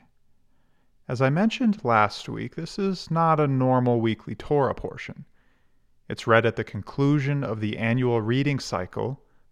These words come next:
on Simchat Torah, meaning rejoicing of the Torah, a holiday where the Torah scrolls are taken out of the ark,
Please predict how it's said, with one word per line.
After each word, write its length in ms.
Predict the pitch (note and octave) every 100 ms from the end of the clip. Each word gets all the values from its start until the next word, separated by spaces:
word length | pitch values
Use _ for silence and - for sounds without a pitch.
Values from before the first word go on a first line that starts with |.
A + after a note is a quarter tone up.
| -
on 100 | A#2+
Simchat 600 | - A#2 G#2 - G#2 -
Torah, 420 | - A2+ E3 A#2+
meaning 380 | G#2 G#2+ G#2+ G#2+ - - -
rejoicing 800 | C3 B2+ G#2+ A#2 A2 G#2+ C3 A#2
of 260 | A2 G#2 -
the 80 | -
Torah, 560 | G#2+ - E3 C#3+ - - - - _ - _ _ _ -
a 60 |
holiday 540 | G2 B2 A#2+ A#2 A#2+ A#2
where 140 | A2
the 100 | G2+
Torah 400 | - - C#3+ D3+
scrolls 440 | C#3 - C#3+ C3+ C#3
are 100 | C3
taken 320 | C#3+ C3+ C3
out 160 | B2+
of 80 | B2
the 140 | A#2 B2+
ark, 440 | B2 B2 - -